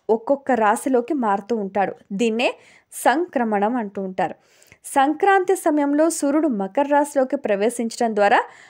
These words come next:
మకర సంక్రాంతి అయింది. అలాగే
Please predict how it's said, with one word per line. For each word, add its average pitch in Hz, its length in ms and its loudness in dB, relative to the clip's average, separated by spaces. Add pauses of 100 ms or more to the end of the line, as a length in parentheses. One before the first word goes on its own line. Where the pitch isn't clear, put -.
(240)
మకర 247 480 2
సంక్రాంతి 214 760 -2
అయింది. 190 380 -6 (200)
అలాగే 233 520 0